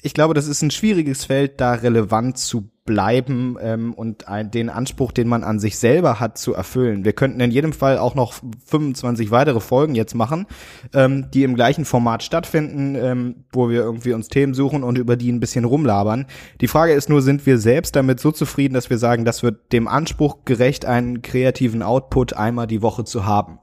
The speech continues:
Ähm, so, und einmal die Woche was rauszuhauen, wo wir sagen, "Okay, mit dem Produkt, mit dem,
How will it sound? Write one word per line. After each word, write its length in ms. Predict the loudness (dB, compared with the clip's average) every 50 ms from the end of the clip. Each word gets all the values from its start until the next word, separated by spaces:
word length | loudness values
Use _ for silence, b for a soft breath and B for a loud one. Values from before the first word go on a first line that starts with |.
| B B B B B B B B B B -6 -2
Ähm, 460 | 2 2 2 2 0 -2 -6 -8 -12 _ _ _ -8
so, 220 | -2 0 2 2
und 160 | 2 0 -2
einmal 260 | 0 0 2 2 4 2
die 120 | 2 2
Woche 200 | 0 -2 -2 0
was 220 | 0 0 0 2
rauszuhauen, 600 | 2 2 2 0 -2 -4 -4 -2 0 0 0 0 0
wo 100 | 0 0
wir 80 | 0
sagen, 220 | 2 2 0 0 -2
"Okay, 180 | -2 -2 -2
mit 140 | -2 -2 -2
dem 140 | -2 -4 -4
Produkt, 540 | -2 -4 -4 -2 0 0 0 0 -2 -6 -6
mit 220 | -4 -4 -2 0
dem, 380 | 2 2 2 2 2 0 -2